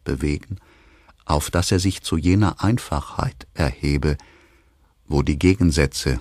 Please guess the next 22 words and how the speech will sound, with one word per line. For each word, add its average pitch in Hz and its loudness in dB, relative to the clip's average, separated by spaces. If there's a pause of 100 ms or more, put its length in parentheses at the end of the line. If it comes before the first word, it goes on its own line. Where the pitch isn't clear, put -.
koinzidieren. - -4 (1300)
Wer 80 4
sich 104 0
dem 95 4
Verständnis 123 0
des - -4 (160)
einen 82 0 (160)
nähert, 67 0 (640)
kommt 71 0
auch 82 -2
dem 87 2
Begreifen 76 -2
des 76 -4
Ganzen 64 -4 (100)
nahe. - -6 (760)
Es - -8
ist - -4
eine 82 4
tiefe - -2
Magie, 85 0 (180)
zu 69 -2
wissen, 73 0